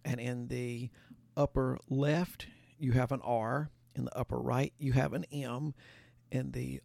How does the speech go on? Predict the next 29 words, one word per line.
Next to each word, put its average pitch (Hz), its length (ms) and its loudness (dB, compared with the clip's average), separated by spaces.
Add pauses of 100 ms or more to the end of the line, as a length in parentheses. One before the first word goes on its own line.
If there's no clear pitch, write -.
lower 143 480 4
left, 131 640 0
you 127 160 0
have 123 180 4
a 135 80 -2
P, 143 540 4
and 127 160 0
in 127 200 0
the 131 300 2 (400)
lower 151 380 6
right, 127 360 0 (400)
you 131 220 2
have 123 480 2 (100)
a 135 140 2
G, 135 480 2 (320)
and 127 160 -2
that's 123 180 -2
for 131 220 0
rhino, 127 480 0
monkey, 127 480 -2
panther, 123 460 2
and 117 180 -6
giraffe. 127 480 0
And 127 240 -4
we've 135 240 0
discussed 156 720 0 (380)
panther 143 580 4 (100)
and 131 300 -2
giraffe. 127 640 -2